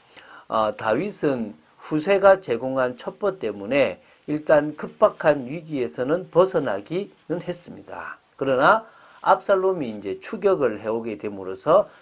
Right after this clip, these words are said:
다시 위기를 맞이하게 되었다고 보시면 됩니다. 어, 당시 다윗의 진영은 압살롬이 이끄는 이스라엘 군에 대항하여 싸우기가 매우 힘든 상황이었다고 보시면 됩니다.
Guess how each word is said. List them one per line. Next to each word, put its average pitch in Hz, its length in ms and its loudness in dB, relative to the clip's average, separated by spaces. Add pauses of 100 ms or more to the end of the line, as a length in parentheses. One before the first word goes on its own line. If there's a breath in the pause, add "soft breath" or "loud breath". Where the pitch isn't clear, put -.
(100)
다시 123 380 0
위기를 165 400 -6
맞이하게 107 580 -4
되었다고 110 480 -6
보시면 98 460 -14
됩니다. 87 600 -16 (640 loud breath)
어, 107 160 -4
당시 127 480 0
다윗의 165 540 0
진영은 131 760 2 (260 loud breath)
압살롬이 185 600 4
이끄는 120 420 -6
이스라엘 151 440 4
군에 147 480 2 (240 loud breath)
대항하여 160 640 2
싸우기가 143 1000 4 (320 soft breath)
매우 120 240 -2
힘든 220 440 -4
상황이었다고 143 600 -6
보시면 104 420 -12
됩니다. 85 560 -10